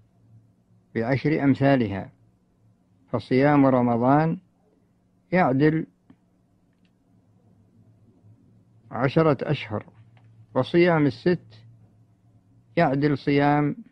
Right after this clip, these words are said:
شهرين. وبناء على ذلك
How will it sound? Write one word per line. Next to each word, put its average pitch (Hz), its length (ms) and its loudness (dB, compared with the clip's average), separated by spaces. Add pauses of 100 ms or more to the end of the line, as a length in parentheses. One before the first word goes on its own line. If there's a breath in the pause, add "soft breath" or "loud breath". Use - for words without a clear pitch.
(420)
شهرين. 120 600 -2 (3750 soft breath)
وبناء 165 640 6
على 151 180 2
ذلك 160 680 2